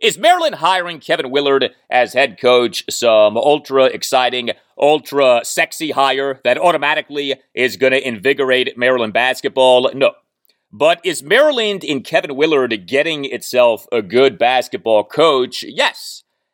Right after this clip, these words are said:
And if Willard being a good basketball coach translates to more wins for the Terrapins and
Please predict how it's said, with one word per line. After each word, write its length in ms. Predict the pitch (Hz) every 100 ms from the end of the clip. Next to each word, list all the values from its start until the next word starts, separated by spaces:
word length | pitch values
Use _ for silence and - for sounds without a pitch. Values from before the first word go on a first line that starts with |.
| _
And 300 | 170 175 156
if 180 | 180 -
Willard 600 | 135 285 311 240 165 123
being 380 | 151 180 175 170
a 80 | 135
good 220 | 143 131
basketball 600 | 127 151 - - 131 117
coach 440 | - 120 110 -
translates 720 | - 135 147 165 117 120 117
to 100 | -
more 200 | 120 120
wins 380 | 104 135 160 170
for 80 | -
the 100 | 117
Terrapins 680 | - 113 104 92 107 120
and 120 | 110